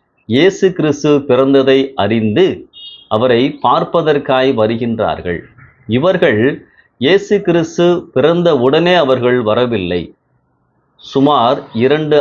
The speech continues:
ஆண்டுகள் கழித்துதான் அவர்கள் வந்து பார்க்கிறார்கள் என்பதை நாம் அறிந்து கொள்ள வேண்டும். குறிப்பாக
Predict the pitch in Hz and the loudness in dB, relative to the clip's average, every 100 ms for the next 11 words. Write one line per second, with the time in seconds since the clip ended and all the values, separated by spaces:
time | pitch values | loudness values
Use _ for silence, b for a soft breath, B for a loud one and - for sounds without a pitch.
0 | 117 131 170 175 165 165 165 120 135 170 | 2 0 0 0 0 -2 -2 -2 0 -2
1 | 170 175 156 147 113 135 - 117 117 117 | -2 -2 0 0 0 -2 -4 -2 0 0
2 | 113 127 139 143 143 113 131 139 135 120 | 0 0 0 -2 -2 -2 -2 -2 0 0
3 | 120 113 107 104 104 170 143 110 107 110 | 0 0 2 2 2 0 0 -2 -2 -2
4 | 120 143 143 139 110 113 120 78 80 92 | 0 0 -2 0 0 0 -2 -8 -10 -14
5 | - _ _ _ _ _ _ 165 190 202 | -14 _ _ _ _ _ _ 0 0 0
6 | 185 151 143 143 | 0 0 0 0